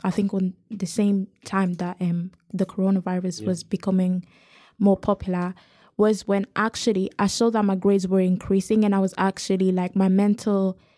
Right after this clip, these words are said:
Speaker 1: health was getting better. Like, I was taking care of myself, like, mentally as well as physically, and I could,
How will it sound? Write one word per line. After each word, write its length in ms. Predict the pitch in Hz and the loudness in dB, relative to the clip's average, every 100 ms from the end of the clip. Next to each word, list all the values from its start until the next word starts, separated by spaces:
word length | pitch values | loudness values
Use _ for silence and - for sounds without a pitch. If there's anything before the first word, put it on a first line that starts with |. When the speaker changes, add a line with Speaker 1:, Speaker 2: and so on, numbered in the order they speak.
| _ _ _ _ | _ _ _ _
Speaker 1:
health 320 | - 214 196 | -2 -2 0
was 180 | 196 185 | -2 0
getting 320 | 190 196 196 | 0 2 2
better. 280 | 185 190 220 | 2 0 0
Like, 180 | 202 190 | 0 0
I 60 | |
was 160 | 202 196 | -2 0
taking 260 | 240 254 240 | 0 2 2
care 180 | 240 | 2
of 80 | 226 | 2
myself, 640 | 214 208 196 220 202 190 - | 0 -2 -2 -2 -2 -2 -4
like, 400 | 190 180 175 - _ _ - - | -2 -2 -4 -10 _ _ -16 -2
mentally 560 | 196 214 214 - 208 190 | 0 2 0 -2 0 0
as 140 | 180 | 2
well 160 | 202 196 | 0 0
as 160 | - | -4
physically, 520 | - 202 196 220 233 | -2 0 2 0 2
and 120 | 220 202 | 2 0
I 60 | |
could, 300 | - 196 180 | 0 -4 -6